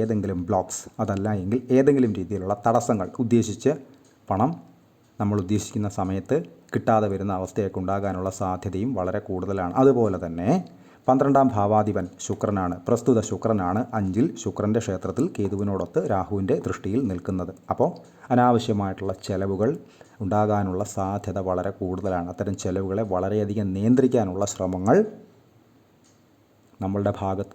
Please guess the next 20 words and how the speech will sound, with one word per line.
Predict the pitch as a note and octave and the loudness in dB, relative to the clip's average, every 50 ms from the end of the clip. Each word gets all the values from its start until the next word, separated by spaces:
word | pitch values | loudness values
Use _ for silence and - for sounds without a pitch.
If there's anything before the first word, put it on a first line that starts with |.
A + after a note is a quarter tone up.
| - | -4
നിന്നും | F#2+ F2+ G2 B2 D#3+ - - - | -2 0 0 0 -2 -4 -6 -2
പ്രാക്ടിക്കൽ | - G#2+ G2+ G2+ - - G#2+ - A2+ G#2 F#2+ - - - G#2+ A2 | 0 0 0 0 -2 -4 -2 2 2 0 0 -2 -4 0 2 2
ലൈഫുമായി | G#2 G#2 - - A2 G2+ G2 F#2+ - | 2 2 0 0 0 0 0 -2 -4
ബന്ധപ്പെട്ടിട്ട് | - - - G2 - G2 F2 G2 F2+ - E3 A3 - - - - _ _ _ _ _ - - | -4 -4 -4 -4 -4 -6 -6 -2 2 2 2 2 2 -6 -18 -20 _ _ _ _ _ -6 -4
ചെയ്തേ | G2+ G2+ G#2 G2+ G#2 G#2 G2+ F#2+ | -2 0 2 2 2 2 2 0
പറ്റൂ, | F#2 - - B2 - - G2+ | -4 -2 0 -2 0 0 -2
അതല്ലാതെ | F#2 F#2 F#2 F#2 F#2 F2+ F#2 G#2+ A2+ G#2 F#2+ | -2 -2 -2 -2 -2 -2 -2 0 0 -2 -2
നിലനിൽപ്പ് | F#2 F#2 F#2+ F#2+ F#2+ F#2 F2 - D3+ F#3 A3+ E3 - - | -2 -2 -2 -2 -4 -4 -2 0 0 0 0 -2 -10 -6
സാധ്യമല്ല | - G#2 F#2+ F#2 F2+ - G#2 G2+ F#2 F2+ F2+ F#2 F#2 F#2+ F#2 E2+ | -4 -2 -2 -2 -2 -2 -2 -2 -2 -2 -2 -2 -2 -2 -2 -2
എന്ന് | F#2 G#2 B2+ - | -2 -4 -4 -4
തിരിച്ചറിയുക. | G#2 F2+ F2+ - - F2+ F2+ F2+ F2+ F2 E2+ - - - | -4 -6 -6 -6 -4 -4 -2 -2 -2 -2 -4 -4 -4 -4
ശുക്രൻ | - A2+ - - G#2 G#2 F#2+ - | -2 -2 0 0 0 0 0 -2
പൊതുവെ | G2+ G2 F#2+ G#2 G#2+ G#2+ G#2 | -2 -2 0 0 0 2 2
കാശ് | G2+ G#2 G#2 - A#2+ - | 0 0 2 0 0 2
പൊട്ടിക്കുന്നതിൽ | B2+ A#2 - D3 C3+ C#3 A#2+ A2 G2 F2 F2+ E2+ - - _ _ _ _ _ _ _ _ - F2+ | 2 4 4 4 4 4 4 2 2 0 -4 -8 -10 -18 _ _ _ _ _ _ _ _ -4 -2
വലിയ | F2+ F#2 G2 A2 A#2 - | 0 0 2 2 2 4
പ്രാധാന്യം | - G#2 G#2 G2+ G#2+ A2 A2+ A2+ A2 G#2+ | 4 4 4 4 4 4 4 4 4 2
കൊടുക്കുന്ന | G2+ F#2+ - G2+ G2+ F#2+ F2+ | 0 0 0 -2 -2 -2 -2
ഗ്രഹമാണ്. | F#2 F2 G2 F#2+ F#2+ F2+ E2 F2 - - - - | -2 -2 0 0 0 0 -2 -4 -8 -12 -4 0
നൂറ് | G#2+ G#2 G#2 G#2 | 2 2 4 4